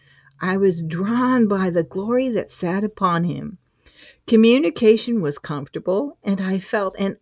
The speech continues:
overwhelming love of the Father when in his presence. Clasped on his right wrist, I noticed a luxurious gold watch.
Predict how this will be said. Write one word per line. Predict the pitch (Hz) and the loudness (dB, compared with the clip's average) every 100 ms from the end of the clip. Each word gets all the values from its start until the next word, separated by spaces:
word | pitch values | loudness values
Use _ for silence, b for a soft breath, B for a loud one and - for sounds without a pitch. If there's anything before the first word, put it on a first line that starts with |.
| _ - | _ 6
overwhelming | 226 269 285 320 247 233 233 226 190 | 8 8 4 0 2 2 2 2 2
love | 180 208 226 | 4 4 2
of | 220 | 0
the | 247 | 0
Father | 247 247 285 320 180 165 196 _ _ _ | 2 4 6 4 2 -2 -4 _ _ _
when | 185 190 170 | 0 2 0
in | 120 | -2
his | 160 185 - | -2 -4 -4
presence. | 240 247 233 - - - _ _ _ _ _ _ b b b b - | 0 0 -2 -10 -16 -20 _ _ _ _ _ _ b b b b -6
Clasped | - 294 320 349 - - - | 2 6 6 4 -2 -10 -2
on | 220 220 | 4 4
his | 208 190 185 | 4 0 0
right | 190 226 - | 2 2 -2
wrist, | 165 139 165 - - | -4 -4 -6 -12 -8
I | 208 226 | 0 4
noticed | 208 156 170 175 - 190 | 4 4 0 -4 -6 0
a | |
luxurious | 190 196 - - - 370 339 147 - - | 2 2 -4 -10 -2 2 2 0 -2 -6
gold | 151 147 170 | -4 -2 -2
watch. | 165 147 - - - | -2 -2 -4 -14 -18